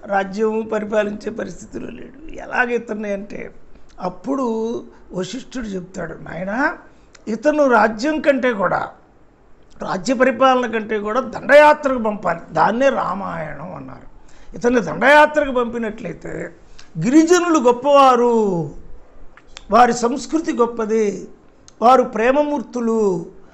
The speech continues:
వారు మాయమాటల ద్వారా ఇతనికి సహాయం కూడా చేయగలుగుతాడు,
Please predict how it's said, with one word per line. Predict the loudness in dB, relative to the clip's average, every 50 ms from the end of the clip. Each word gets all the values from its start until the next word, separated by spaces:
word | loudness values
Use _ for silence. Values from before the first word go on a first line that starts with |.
| -20 -20 -20 -20 -20 -20 -12 -4
వారు | 2 6 8 8 10 8 8 6 4 4 4 4 4 2 -2 -4 -6 -16 -20 -20 -20 -20 -14 -8
మాయమాటల | -4 2 4 6 6 6 6 6 6 6 6 4 2 -2 0
ద్వారా | 2 2 2 2 2
ఇతనికి | 0 0 -2 -4 -4 -4
సహాయం | -4 -2 0 4 6 6 6 6 4 4 0
కూడా | 0 0 0 0
చేయగలుగుతాడు, | -2 -2 -4 -2 -2 -2 -4 -6 -6 -12 -14 -12 -12 -12 -12 -14 -18